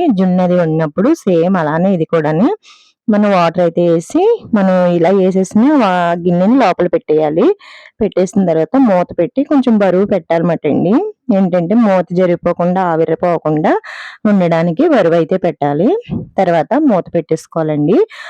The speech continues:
ఒక ఫైవ్ మినిట్స్ ఉన్న తర్వాత మనకి ఉడికిపోయిందో లేదో తెలుస్తది. తర్వాత చూసుకొని ఉడికిందా లేదన్నది చూసుకోవాలండి.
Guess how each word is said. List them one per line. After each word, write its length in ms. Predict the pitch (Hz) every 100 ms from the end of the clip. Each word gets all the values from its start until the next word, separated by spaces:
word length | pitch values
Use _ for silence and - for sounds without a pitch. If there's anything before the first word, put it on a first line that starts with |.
| - 285
ఒక 180 | 262
ఫైవ్ 280 | 254 233 202
మినిట్స్ 340 | 170 170 175 -
ఉన్న 200 | 196 165
తర్వాత 440 | 170 165 156 160 285 427 440 - - 196
మనకి 360 | 175 180 170 170
ఉడికిపోయిందో 540 | 160 147 - 170 175
లేదో 260 | 170 156 190
తెలుస్తది. 680 | 190 156 156 - 165 156 349 440 - - - _ -
తర్వాత 360 | 196 165 165 220 320
చూసుకొని 640 | 220 170 - - 170 220 392
ఉడికిందా 480 | 320 185 170 165 170
లేదన్నది 600 | 165 160 156 160 160 277
చూసుకోవాలండి. 840 | 214 165 - - 165 156 151 190